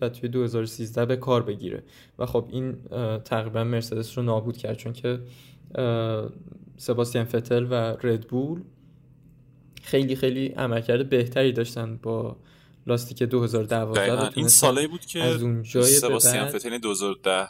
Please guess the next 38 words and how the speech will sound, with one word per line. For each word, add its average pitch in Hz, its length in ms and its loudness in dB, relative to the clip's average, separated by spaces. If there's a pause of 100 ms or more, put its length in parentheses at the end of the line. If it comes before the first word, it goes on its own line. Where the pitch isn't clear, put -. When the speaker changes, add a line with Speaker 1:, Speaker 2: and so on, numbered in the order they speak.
Speaker 2:
تا 98 120 -2
دو 90 140 -4
هزار 87 180 -6
سیزده 95 440 0
سالی 104 240 0
بود 113 120 -10
که 120 80 -6
سباستین - 420 -2
فتل 92 240 -12
و 110 60 -8
ردبول 104 340 -4
تو 87 120 -10
اوج 80 260 -2
بودن 76 300 -6
دیگه. 76 200 -10
یعنی، 80 300 0 (680)
اه، 87 320 2
سالایی 98 480 2
بود 135 220 -8
که 135 400 -2
خب 110 180 2
مثلاً 98 320 0
مرسدس 95 400 0
که - 80 -14
تیم 92 240 -6
تازه 87 340 -2
تشکیل 85 400 -4
شده 85 300 -2
یه 90 180 0
زیاد 107 300 0
مثلاً 104 280 -2
به 101 120 -2
چشم - 360 0
نمیومد 87 380 -2
کاراش، - 440 0
اما 131 460 0
خب 117 180 2 (100)
در 92 200 6